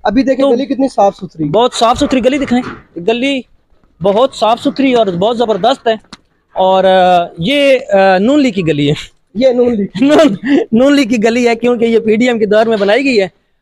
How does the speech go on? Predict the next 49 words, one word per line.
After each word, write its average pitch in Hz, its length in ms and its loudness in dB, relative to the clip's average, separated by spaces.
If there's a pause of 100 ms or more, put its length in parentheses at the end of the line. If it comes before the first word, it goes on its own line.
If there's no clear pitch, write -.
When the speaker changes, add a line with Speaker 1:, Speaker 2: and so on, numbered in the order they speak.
(160)
Speaker 2:
और 202 180 4
जाहिर 240 260 4
है, 214 380 2
अ, 175 420 2
यहाँ 175 360 0
के 220 100 -2
वोट 196 260 2
यकीनन 196 400 -2
उनको 180 320 -2 (300)
मिलने 196 260 2
चाहिए, 180 240 -2
Speaker 1:
मिलने 180 80 0
Speaker 2:
उनका 190 120 0
हक 214 60 4
Speaker 1:
चाहिए। 220 100 -2
Speaker 2:
बनता 247 220 0
है। 226 100 -4 (360)
लेकिन 269 460 0 (360)
उसके 269 260 0
साथ 240 300 2
ही 233 80 2
एक 214 160 2
और, 254 200 4
अ, 226 220 4
तालाब, 214 400 2 (1200)
एक 196 120 -8
और 254 140 0
तालाब। 220 200 0
Speaker 1:
पानी 202 200 -2 (280)
यहाँ 196 220 0
पे 226 120 -2
भी 214 100 -4
खड़ा 208 240 2
होता 202 240 0
है। 190 80 4 (180)
Speaker 2:
जी। 185 240 -2
Speaker 1:
अच्छा, 254 180 -2
यहाँ 226 240 2
से 240 160 -2
आ 226 160 2
जाए 233 160 0
जी, 220 120 0
आपको 202 260 0
मैं 214 140 0
एक 170 140 -4
बड़ा 190 200 2
तालाब 170 320 0
दिखाता 160 420 -10
हूँ। 226 120 -2